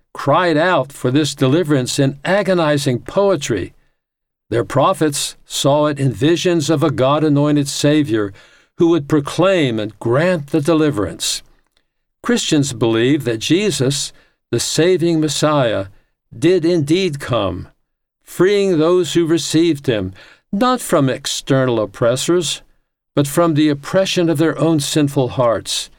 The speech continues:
their compromised lives, their abuse of each other.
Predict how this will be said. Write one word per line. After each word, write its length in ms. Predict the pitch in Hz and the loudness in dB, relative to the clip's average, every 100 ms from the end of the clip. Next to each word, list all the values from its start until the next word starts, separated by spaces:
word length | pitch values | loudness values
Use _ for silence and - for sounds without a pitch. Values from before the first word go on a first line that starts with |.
| _ _ _ | _ _ _
their 140 | 151 151 | -2 0
compromised 920 | - 175 147 160 139 135 135 135 - | 0 -2 2 2 2 2 0 0 0
lives, 640 | 120 135 123 98 101 - | 0 2 0 -2 -6 -6
their 280 | - 139 135 | 0 2 2
abuse 600 | - 127 110 156 156 - | 0 -2 2 2 0 -2
of 200 | 135 135 | -2 0
each 240 | 139 - | 0 0
other. 340 | 139 147 101 | 0 0 -4